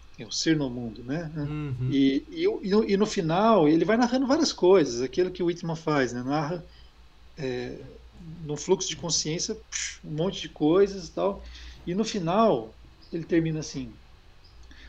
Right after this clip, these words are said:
Speaker 1: "Todas essas coisas fazem parte do menino que saía todo dia. E agora vai embora e mais distante a cada dia. E agora podem ser também de quem lê-las com atenção." É,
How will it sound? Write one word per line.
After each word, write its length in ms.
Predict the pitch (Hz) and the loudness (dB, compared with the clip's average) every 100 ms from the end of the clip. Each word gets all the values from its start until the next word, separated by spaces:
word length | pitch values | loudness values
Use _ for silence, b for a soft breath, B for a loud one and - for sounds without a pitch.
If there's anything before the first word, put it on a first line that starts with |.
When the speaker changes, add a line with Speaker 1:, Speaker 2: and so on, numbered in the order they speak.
| - | -4
Speaker 1:
"Todas 300 | 185 202 190 | 4 6 6
essas 300 | 190 170 - | 4 -2 -6
coisas 400 | - 175 180 156 | 0 2 2 -2
fazem 280 | 175 156 160 | -2 -2 -2
parte 380 | 160 165 165 151 | -2 0 0 -4
do 100 | 160 | -6
menino 380 | 151 139 160 160 | -4 -4 -6 -6
que 120 | - | -6
saía 360 | - 139 147 | -2 2 2
todo 240 | 147 143 147 | 0 -4 -6
dia. 420 | 120 117 110 110 - - - - - - 143 | -6 -10 -10 -10 -14 -20 -20 -20 -20 -12 0
E 100 | 147 | 2
agora 340 | 131 151 160 | 4 4 4
vai 180 | 147 151 | 2 -2
embora 560 | 139 123 135 143 143 - | -2 0 2 2 0 -6
e 120 | 151 | -6
mais 240 | 139 151 151 | -2 -2 -2
distante 560 | 147 - 143 139 - | -6 -4 -2 -2 -6
a 20 | - | -8
cada 300 | 139 135 120 | -6 -4 -6
dia. 420 | - 107 107 107 - - - - - - - - 143 | -8 -16 -16 -16 -20 -20 -20 -20 -20 -20 -20 -8 0
E 80 | |
agora 540 | 143 123 143 170 233 254 - - - - | 2 4 4 4 0 -6 -14 -20 -20 0
podem 300 | 160 165 160 | 2 2 0
ser 220 | - 175 | -2 -2
também 600 | 175 156 123 135 165 180 - - | -2 -4 0 0 -2 -8 -18 -14
de 140 | 147 | -12
quem 200 | - 156 | -8 -6
lê-las 460 | 135 131 147 147 - | 0 2 2 0 -4
com 220 | - 135 | -8 -8
atenção." 600 | 131 131 120 - 120 107 - b b b b b - - - | -6 -8 -6 -8 -8 -14 -20 b b b b b -20 -20 -10
É, 140 | 117 | -8